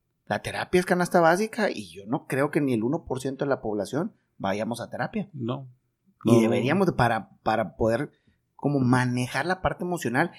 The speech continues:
Speaker 1: que no tiene nada que ver con la parte técnica, ¿verdad? La parte técnica de un negocio es, el, es, es cómo lo voy a entregar y cómo voy a hacer la pared y cómo voy a entregar la declaración y cómo voy a hacer un estado de resultados.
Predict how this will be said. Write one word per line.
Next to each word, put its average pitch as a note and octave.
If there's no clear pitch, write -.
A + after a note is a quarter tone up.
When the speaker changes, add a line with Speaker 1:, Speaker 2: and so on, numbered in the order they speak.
Speaker 1:
que -
no B2
tiene E3
nada D#3+
que -
ver C#3+
con D3
la -
parte C3
técnica, C3+
¿verdad? F2+
La -
parte A#2+
técnica F3
de E3
un E3
negocio D3+
es, D3+
el, -
es, -
es -
cómo C3
lo C3+
voy A2+
a C3+
entregar D3
y -
cómo B2
voy D3+
a D3+
hacer D3
la D3+
pared B2+
y B2
cómo B2
voy D#3+
a D#3
entregar D3
la D3+
declaración B2+
y A2
cómo G#2+
voy C#3+
a -
hacer D3
un D#3
estado D3
de C#3+
resultados. A#2